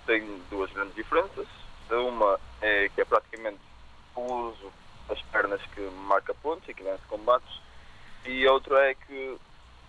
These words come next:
podemos fazer socos, mas são apenas, tipo,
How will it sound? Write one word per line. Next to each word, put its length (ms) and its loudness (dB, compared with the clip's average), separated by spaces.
podemos 240 -4
fazer 340 4
socos, 260 4
mas 340 4
são 300 2
apenas, 560 2
tipo, 680 -8